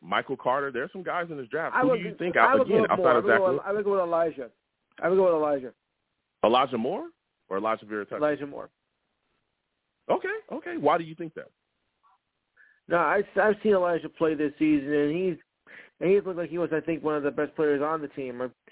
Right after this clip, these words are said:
Speaker 2: you know, watching him play, I really liked, I really liked his performance this year.
Speaker 1: Mm-hmm.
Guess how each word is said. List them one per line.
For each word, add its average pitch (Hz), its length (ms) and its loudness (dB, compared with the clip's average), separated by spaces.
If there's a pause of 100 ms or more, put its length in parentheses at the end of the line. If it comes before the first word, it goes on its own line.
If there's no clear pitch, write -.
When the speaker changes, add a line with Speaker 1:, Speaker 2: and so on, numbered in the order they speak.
(340)
Speaker 2:
you 135 60 -6
know, 131 100 4
watching 131 320 0
him 127 100 -2
play, 123 300 0
I 127 40 -4
really 165 200 4
liked, 156 180 2
I 139 180 -2
really 165 180 2
liked 151 140 0
his 131 100 -12
performance 123 520 -2
this 123 180 -4
year. 120 220 0 (1120)
Speaker 1:
Mm-hmm. 85 160 -14